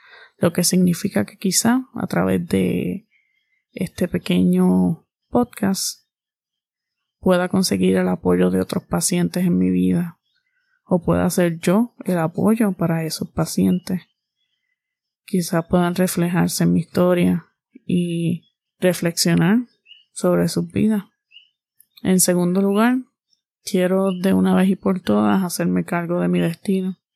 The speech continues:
Siento que mi vida no me pertenece. Siento que estoy a merced de esta enfermedad. Y quiero cambiar eso. Quiero empezar aceptando todo lo que esta condición conlleva,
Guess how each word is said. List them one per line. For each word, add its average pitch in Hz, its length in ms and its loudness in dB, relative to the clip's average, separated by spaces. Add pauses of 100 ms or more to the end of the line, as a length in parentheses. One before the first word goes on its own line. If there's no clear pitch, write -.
(160)
Siento 196 480 0
que 202 80 0
mi 196 160 2
vida 180 320 0
no 175 120 2
me 175 140 -2
pertenece. 170 880 -2 (840)
Siento 180 420 0
que - 80 -4
estoy 180 560 0
a 185 140 2
merced 175 480 0
de 170 140 0
esta 170 160 -2
enfermedad. 170 680 -2 (760)
Y - 260 -4
quiero 185 300 0
cambiar 190 380 0
eso. 185 440 -2 (360)
Quiero 185 280 2
empezar 196 480 0
aceptando 190 920 -2 (240)
todo 196 240 2
lo 185 100 0
que - 80 -6
esta 180 220 -4
condición 190 500 0
conlleva, 185 640 -2